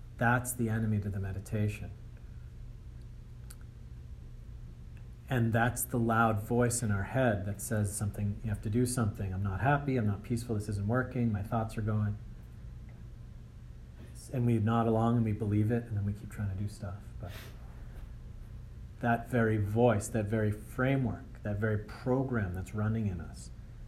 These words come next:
that's the very thing that needs to be dismantled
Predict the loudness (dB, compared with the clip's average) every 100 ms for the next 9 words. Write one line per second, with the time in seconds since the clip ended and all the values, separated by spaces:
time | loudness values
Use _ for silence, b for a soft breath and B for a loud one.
0 | -6 0 4 4 4 0 2 4 4 2
1 | 0 2 2 2 0 -4 -6 -6 -4 -2
2 | -4 -2 -2 -2 -4 -4 -6 -6